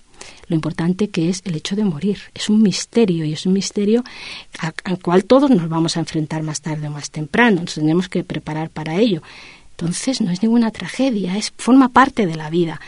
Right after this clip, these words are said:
Estar al lado de alguien, darle calor humano, decirle que no tenga miedo, que no pasa nada, que me voy a quedar contigo,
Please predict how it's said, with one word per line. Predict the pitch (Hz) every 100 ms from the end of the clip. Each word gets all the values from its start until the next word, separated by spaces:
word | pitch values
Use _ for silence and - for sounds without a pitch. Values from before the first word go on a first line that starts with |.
| - - -
Estar | - 240
al | 240 196
lado | 208 202
de | 175
alguien, | 170 185 165 175 170 -
darle | - 185 240 247
calor | 165 165 196
humano, | 190 156 156 151 147 - - - -
decirle | 156 - 220 262
que | 190
no | 165
tenga | 170 196 165 147
miedo, | 147 160 165 151
que | 147
no | 156 180
pasa | 214 -
nada, | 160 160 170 170
que | 170
me | 165
voy | 185
a |
quedar | 220 196 214
contigo, | - 180 - 175 175 151